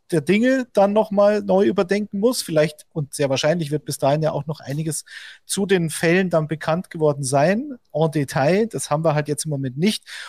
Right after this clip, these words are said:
Und de facto ist es halt jetzt, wa-, was wir hier besprechen, ist ja eine Vorverurteilung, das muss man schon auch mal sagen. Es ist aber halt sehr unwahrscheinlich, dass das alles aus dem Nichts kommt. Das muss man auch <laughs> betonen. Also von dem her, jeder soll das, glaub ich, für sich selbst entscheiden, wie er damit umgeht.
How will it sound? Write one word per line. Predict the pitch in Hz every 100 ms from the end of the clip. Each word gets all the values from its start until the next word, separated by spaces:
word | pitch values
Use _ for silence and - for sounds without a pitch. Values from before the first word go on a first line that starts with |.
| -
Und | - 151
de | 165
facto | - 156 - 175
ist | 202 175
es | 185 160
halt | 156 151
jetzt, | 156 - -
wa-, | 156 - 160 -
was | 156 160
wir | 156 196
hier | 185
besprechen, | 151 165 170
ist | 196 -
ja | 185
eine | 170
Vorverurteilung, | - 156 185 208 208 208 208 196 214 214
das | 156
muss | 160 -
man | 147
schon | 147
auch | 151
mal | 165 170
sagen. | 156 165 196 208 240 233 - - -
Es | 151
ist | 175 165
aber | 160
halt | 156 156
sehr | - 151 165
unwahrscheinlich, | 196 226 185 147 143 147 165 -
dass | 151
das | 156 139
alles | 135 139
aus | 135 -
dem | 127
Nichts | 131 143 - -
kommt. | 139 117 117
Das | 113
muss | 131 -
man | 156 - -
auch | 139 147
<laughs> | -
betonen. | - - 190 180 151 - 254 240 196
Also | 175 175
von | 185
dem | 180 196
her, | 202 196 - -
jeder | 175 196
soll | 170 175
das, | 165
glaub | 160 165
ich, |
für | 180
sich | 160 151
selbst | 156 -
entscheiden, | 151 160 156
wie |
er | 151
damit | 139 156
umgeht. | 175 190 190